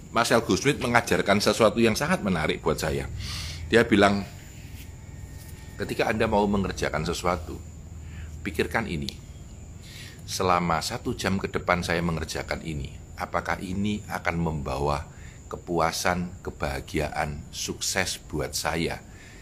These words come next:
di saat pendek ataupun di jangka panjang?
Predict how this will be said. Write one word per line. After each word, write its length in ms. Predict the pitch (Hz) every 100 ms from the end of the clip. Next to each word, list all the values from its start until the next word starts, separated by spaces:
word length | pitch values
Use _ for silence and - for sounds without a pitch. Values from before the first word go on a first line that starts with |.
| - - -
di 160 | - -
saat 480 | - 78 - 76 -
pendek 480 | 73 73 71 98 - -
ataupun 480 | 87 82 73 80 73
di 80 | -
jangka 320 | 69 67 65 -
panjang? 400 | 67 65 69